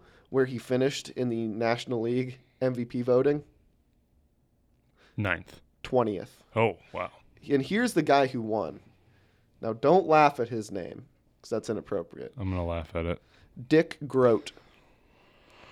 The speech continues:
Speaker 1: And Dick Groat had a, he had a, okay, so I'm gonna compare these two, <laughs> these two. So Frank Robinson was twentieth,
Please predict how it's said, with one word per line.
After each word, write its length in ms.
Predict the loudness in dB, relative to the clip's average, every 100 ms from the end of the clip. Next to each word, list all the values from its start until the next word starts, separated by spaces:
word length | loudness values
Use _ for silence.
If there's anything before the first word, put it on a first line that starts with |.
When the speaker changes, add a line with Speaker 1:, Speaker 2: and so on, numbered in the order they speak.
| -20 -20 -20 -20 -20 -20 -12
Speaker 1:
And 200 | -6 -2
Dick 260 | 2 2 0
Groat 400 | 4 8 8 6 -4 -20 -18 -18 -20 -20 -20 -10
had 380 | 0 4 6 6
a, 200 | 4 0 -4 -14 -20 _ _ _ _ -4
he 140 | -2
had 220 | 2 4
a, 320 | 4 4 2 0 -8 -20 _ 2
okay, 340 | 6 6 4 4
so 160 | 6
I'm 80 | 8
gonna 140 | 10
compare 320 | 8 4 4 4
these 180 | 4
two, 380 | 0 -8 -4 -6
<laughs> 40 | -4
these 240 | -6 -4
two. 180 | -4 -6
So 120 | -6
Frank 300 | -2 2 2
Robinson 400 | 6 6 6 0
was 100 | -8 -8
twentieth, 420 | -6 -4 -4